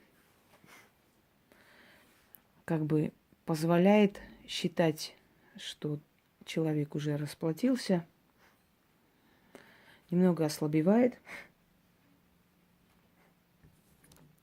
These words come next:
и поэтому иногда убирается вот такой вот чисткой, которую я вам дарю.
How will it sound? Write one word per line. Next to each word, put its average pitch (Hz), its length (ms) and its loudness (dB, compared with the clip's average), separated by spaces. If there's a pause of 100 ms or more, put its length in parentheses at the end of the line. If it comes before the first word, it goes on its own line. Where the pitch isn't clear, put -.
(120)
и - 60 -10
поэтому 175 480 0
иногда 160 280 2
убирается 165 540 -2
вот 147 140 -10
такой 170 280 -4
вот 160 100 -2
чисткой, 143 420 -8
которую 151 380 -8
я 151 60 -4
вам 143 200 -6
дарю. 139 280 -10